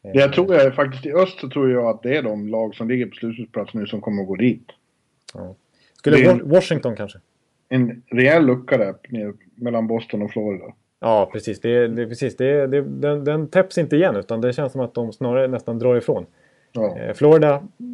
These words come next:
Speaker 2: har ju varit med och hotat där och, och är fortfarande med i racet på något sätt, men det blir tyngre och tyngre. De har inte råd att förlora mot Detroit hemma som de gjorde när, när du var och tittade på dem.
Speaker 1: Nej, precis.
Speaker 2: Eh,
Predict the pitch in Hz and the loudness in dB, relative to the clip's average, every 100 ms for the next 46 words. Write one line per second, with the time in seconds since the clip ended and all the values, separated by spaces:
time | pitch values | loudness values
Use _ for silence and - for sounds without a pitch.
0 | - - 156 147 131 135 127 127 127 143 | -16 -2 0 2 2 2 0 0 0 -2
1 | - 107 104 107 - - - 120 117 120 | 0 0 0 0 -4 -8 -6 -2 -2 -2
2 | 113 131 127 117 113 113 - 120 113 131 | -6 -4 -4 -4 -4 -6 -6 -6 0 0
3 | 123 - 120 127 120 107 - 110 113 120 | -2 -8 -4 -4 -2 -6 -6 -6 -4 0
4 | 123 117 123 - - _ _ - 180 151 | 0 0 -2 -2 -8 _ _ -2 2 4
5 | 147 160 120 107 117 147 135 151 160 147 | 4 2 2 0 0 0 2 4 4 2
6 | 147 147 135 123 - _ _ 139 - 131 | 0 0 -4 -8 -14 _ _ -4 2 2
7 | 117 120 107 110 110 104 101 101 98 101 | 2 0 -2 -4 -6 -6 -4 -6 -6 -6
8 | 104 98 98 98 92 90 87 - _ _ | -6 -4 -6 -6 -6 -6 -8 -12 _ _
9 | _ - - - - - - - - | _ -16 -16 -16 -12 -10 -10 -10 -12